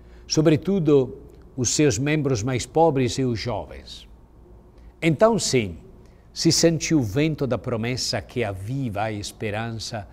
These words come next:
de um mundo melhor. O Papa disse que seu desejo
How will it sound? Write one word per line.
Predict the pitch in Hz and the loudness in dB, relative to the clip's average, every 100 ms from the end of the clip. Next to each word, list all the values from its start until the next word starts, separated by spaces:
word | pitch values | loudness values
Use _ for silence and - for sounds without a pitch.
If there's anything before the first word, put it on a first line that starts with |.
| - - - | -20 -20 -10
de | 113 | -6
um | |
mundo | 107 117 110 | -6 -6 -8
melhor. | 95 90 78 71 - - - - - - - - - - - - - - - - | -8 -10 -12 -14 -16 -20 -20 -20 -20 -20 -20 -20 -20 -20 -20 -20 -20 -20 -12 -6
O | |
Papa | 185 254 226 | 0 0 2
disse | 165 180 175 | 0 -2 -4
que | 135 147 123 | -4 -2 -2
seu | - 127 | -2 -4
desejo | 110 113 160 180 107 113 | -2 -2 0 0 -2 -4